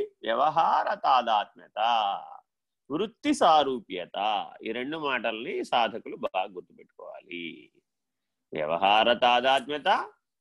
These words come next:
వృత్తి సారూప్యత, ఈ రెండు యొక్క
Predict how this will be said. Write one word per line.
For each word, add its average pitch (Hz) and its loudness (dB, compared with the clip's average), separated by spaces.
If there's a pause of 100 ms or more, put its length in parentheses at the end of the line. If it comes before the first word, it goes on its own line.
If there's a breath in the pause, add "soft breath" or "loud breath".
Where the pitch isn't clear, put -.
వృత్తి 262 -4
సారూప్యత, 156 2 (540)
ఈ 107 -10 (160)
రెండు 214 -6 (120)
యొక్క 196 -2